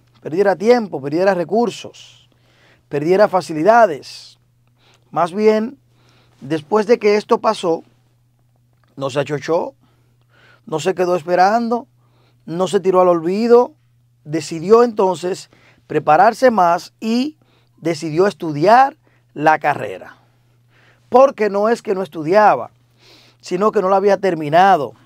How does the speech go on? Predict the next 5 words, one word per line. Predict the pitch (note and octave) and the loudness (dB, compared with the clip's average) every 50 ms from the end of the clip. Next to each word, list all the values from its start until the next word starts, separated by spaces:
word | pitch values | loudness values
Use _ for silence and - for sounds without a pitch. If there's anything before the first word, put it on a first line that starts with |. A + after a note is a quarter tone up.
| _ _ _ _ _ _ _ _ - | _ _ _ _ _ _ _ _ -8
y | F#3 F#3 | -4 -4
estaba | F3 D3+ D3+ - F#3 G3 G#3+ A#3+ | -4 -4 -2 2 2 2 2 2
ejerciéndola | B3 F#3+ G#3 G#3 F#3+ D#3 - F#3+ G#3 A3+ A3+ A3+ G#3+ A3+ A3 G3+ | -2 -2 -2 -4 -6 -6 -8 -2 -2 -2 -2 0 -2 -2 -4 -2
como | - F3+ E3 C#3+ C3+ B2+ | -4 -6 -8 -8 -12 -10
tal. | B2+ C#3 C#3+ C#3+ D3 C3+ A#2 - | -6 -4 -2 -2 -4 -6 -8 -16